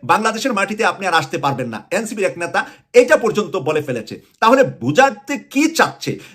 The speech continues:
বিএনপির সাথে সেনাবাহিনী, ডক্টর ইউনূসের একটি অঘোষিত চুক্তি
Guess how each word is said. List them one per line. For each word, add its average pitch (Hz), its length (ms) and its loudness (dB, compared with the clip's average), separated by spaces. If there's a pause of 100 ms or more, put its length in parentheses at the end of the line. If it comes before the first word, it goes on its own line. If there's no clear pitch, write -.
বিএনপির 269 420 2
সাথে 294 380 0 (160)
সেনাবাহিনী, 254 680 2 (240)
ডক্টর - 260 4
ইউনূসের 262 600 4 (100)
একটি 226 360 2
অঘোষিত 269 440 4
চুক্তি 277 500 -4